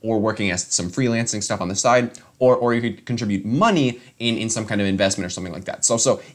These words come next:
if you want to make money, if you wanna make a little bit of money right now, not start any kind of business or anything like that, you just wanna make some quick money, what can you do? Um, if you have time, if you have a lot of time and not a lot of money, the number one thing that I would recommend to you is to get started investing, okay? 'Cause if you have money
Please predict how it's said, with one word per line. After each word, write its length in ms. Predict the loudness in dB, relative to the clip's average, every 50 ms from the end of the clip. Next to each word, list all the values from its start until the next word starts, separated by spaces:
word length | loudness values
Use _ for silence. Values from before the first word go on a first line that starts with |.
| _ -2
if 280 | 0 0 0 0 0 -2
you 180 | 0 0 2
want 220 | 4 4 2 2 0
to 60 | -2
make 120 | -2 -2 -2
money, 140 | -2 -2 -2
if 60 | 0
you 40 | 0
wanna 80 | 0
make 140 | 0 0 0
a 40 | 0
little 220 | 0 2 2 2
bit 80 | 2 2
of 60 | 2
money 160 | 0 0 0
right 180 | 0 0 0 2
now, 140 | 2 0 2
not 180 | 0 0 0
start 220 | 0 2 2 2 2
any 120 | 0 -4
kind 160 | -4 -4 -4
of 140 | -6 -4 0
business 400 | 2 4 4 4 2 2 0 0
or 140 | -4 -6 -8 _ -4
anything 320 | -2 0 2 2 2 2
like 160 | 0 0 0 0
that, 120 | -2 -2
you 60 | -2
just 120 | -4 -4 -4
wanna 120 | -6 -6
make 120 | -6 -8
some 140 | -8 -10 -8
quick 260 | -8 -6 -8 -6 -4
money, 280 | -4 -4 -4 -4 -6 -8 -10 -18 -20 _
what 240 | -2 2 2 2 2
can 160 | 0 -2 0
you 80 | 0 0
do? 320 | -2 0 0 0 -2 -2 -6 -18 -16 _ 0
Um, 160 | 0 0 2
if 100 | 2 0
you 60 | -2 -2
have 400 | 0 2 2 2 2 0 -4 _ _
time, 500 | -14 -12 -8 -6 -4 -2 -2 -2 -4 -6 -10 -12 -8 -6
if 100 | -2 0
you 40 | 0
have 120 | 0 2
a 40 | 2
lot 240 | 2 2 4 4 2
of 140 | 0 -2
time 480 | -4 -8 -6 -4 -2 0 0 0 -2 -4 -10 -16 -8 -2
and 160 | 0 2 2
not 160 | 4 4 2
a 40 | 4
lot 160 | 4 2 2
of 100 | 2 0
money, 380 | 0 0 0 0 0 -2 -4 -10 -10 -4
the 80 | 0
number 380 | 2 4 4 4 4 4 4 4
one 200 | 4 4 2 0
thing 140 | 0 0 0
that 100 | 2 2
I 60 | 2
would 100 | 2 0
recommend 360 | -2 -2 -2 -4 -4 -4 -4
to 80 | -6 -6
you 60 | -6
is 140 | -4 -4 -4
to 80 | -4 -4
get 80 | -4 -4
started 320 | -2 0 0 0 -2 -2
investing, 560 | -2 -2 0 2 2 0 0 -4 -8 -10 -14
okay? 300 | -12 -6 -4 -4 -4 -4 -6 -18 _
'Cause 120 | -12 -8 -8
if 140 | -6 -4 -2
you 100 | 0 2
have 200 | 2 0 0 -2
money 540 | -2 -2 0 0 0 0 0 -2 -2 -4